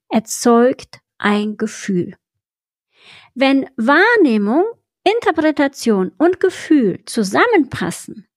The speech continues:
dann hat das eine Wirkung. Eine Wirkung, die zur Situation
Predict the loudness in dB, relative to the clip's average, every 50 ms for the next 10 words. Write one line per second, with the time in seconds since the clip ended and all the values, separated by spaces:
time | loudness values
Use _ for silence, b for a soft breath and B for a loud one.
0 | _ _ _ _ _ _ _ _ _ _ _ _ _ _ _ _ _ -4 -2 0
1 | 0 0 -2 -4 -2 -2 -2 0 0 0 -2 -2 -4 -2 0 2 2 2 0 -2
2 | -2 0 2 2 2 2 -2 -8 -12 -10 -10 -10 -12 _ _ _ _ _ _ _
3 | _ _ _ _ _ _ _ _ _ _ -4 -2 0 0 0 -2 -2 2 2 4
4 | 4 2 0 -2 -2 -2 -2 -2 _ _ _ -2 2 2 4 2 2 0 -4 -4
5 | -2 -2 -4 -4 -4 -4 -6 -6 -2 -2 0 2 2 0